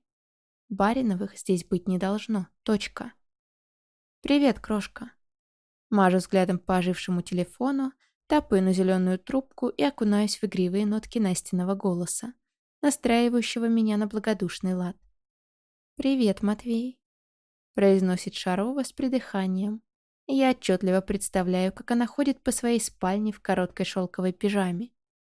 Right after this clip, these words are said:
как устраивается на постели, кокетливо запрокинув голову, и как накручивает на палец блестящий локон. "Как дела?" "Плохо", с притворной печалью говорит она и, выдержав паузу, поясняет.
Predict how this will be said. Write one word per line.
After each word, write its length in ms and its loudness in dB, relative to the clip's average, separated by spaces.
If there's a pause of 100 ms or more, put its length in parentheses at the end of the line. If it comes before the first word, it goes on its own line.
(120)
как 180 0
устраивается 640 2
на 100 -2
постели, 560 -4
кокетливо 580 -2
запрокинув 640 0
голову, 500 -4 (440)
и 100 -2
как 160 2
накручивает 580 2
на 120 0
палец 420 0
блестящий 560 -2
локон. 420 -6 (800)
"Как 220 2
дела?" 480 -2 (1040)
"Плохо", 520 -2 (640)
с 100 -16
притворной 560 0
печалью 520 -2
говорит 420 0
она 280 0 (100)
и, 60 -2
выдержав 480 0
паузу, 420 0
поясняет. 680 -2